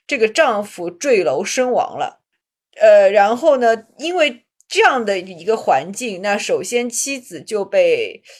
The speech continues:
就其实成了一，就是头号的这个嫌疑人，这个从法理上和推理上来说都是非常合情合理的嘛。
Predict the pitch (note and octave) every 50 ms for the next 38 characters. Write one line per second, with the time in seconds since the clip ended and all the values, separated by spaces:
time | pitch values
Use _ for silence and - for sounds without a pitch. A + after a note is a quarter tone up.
0 | _ - - C4 A#3 - - - A#3 C4 C4+ C4 B3 - - A#3+ F3+ G3 G3 F3+
1 | D#3+ D3+ - - _ - G#3 G3+ G3 - - G3 E3 F3 G#3 C#4 - B3 F#3+ -
2 | - F3 F#3+ - - E3+ D#3 D#3+ F3+ G3 F#3 D#3 A#2+ A#2 - - G#3 G3 F#3 F#3
3 | - - D#3+ E3+ F#3+ - - C3+ C#3 B3 C#4 G#3 - - - F#3 D#3 E3+ - E3
4 | D3+ D3 - - C4+ C4+ A3+ F#3+ - - G3 D3 A#2+ F2 - - - E3 - F3
5 | F#3 F#3 - A3 A3+ A3+ G#3 F3+ F3+ - F3 G3+ G#3 A3+ G#3+ - G#3+ G#3 A#3 B3+
6 | - - - - D3+ - - _